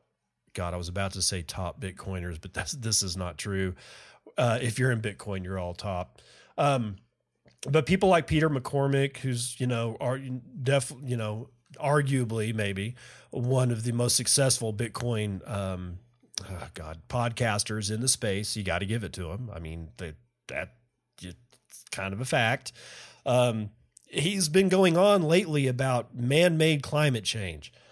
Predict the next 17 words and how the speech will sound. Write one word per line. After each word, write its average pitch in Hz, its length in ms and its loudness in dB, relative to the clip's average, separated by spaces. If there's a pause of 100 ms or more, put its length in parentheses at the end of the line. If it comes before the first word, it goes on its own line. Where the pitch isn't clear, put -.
(260)
<clears throat> 220 400 2 (120)
And 120 160 -2
then 165 100 6
I 175 80 6
got 165 240 4
this, 143 300 2
I 131 140 2
had 147 180 6
this 139 160 4
whole 151 260 6
story 143 560 4
about 117 560 2
where, 127 240 2
where 123 300 0
was 107 300 0
that 95 180 -4
s-, - 260 -4